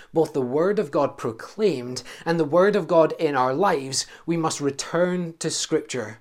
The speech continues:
and return to what I preached three years ago now, sola scriptura. <clears throat> Excuse me. On Scripture alone we stand.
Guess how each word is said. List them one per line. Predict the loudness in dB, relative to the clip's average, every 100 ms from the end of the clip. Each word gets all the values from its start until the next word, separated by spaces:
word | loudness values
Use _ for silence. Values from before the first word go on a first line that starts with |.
| _ _ _
and | -4 -2
return | -2 0 0 0
to | 0
what | 2
I | 2
preached | 0 -8 -8 -12 -16 _
three | -10 -4
years | -2 0 0 2
ago | -2 -2 -6
now, | -6 -8 -10 -16 _ _ _
sola | -8 -2 2 2 2 -2 -10 _ _
scriptura. | -12 -12 -6 -6 -4 -6 -6 -8 -16 _
<clears throat> | _
Excuse | 10 12 8 2 -6 -6 -4 -4
me. | -8 -14 -20 _ _ _ _ _ -12
On | -2 -2
Scripture | 0 -2 -2 -2 2 2 2
alone | -2 -2 -4 -6 -12 -20 -20 _ _
we | -8
stand. | -4 -4 -4 -6 -8 -12 -16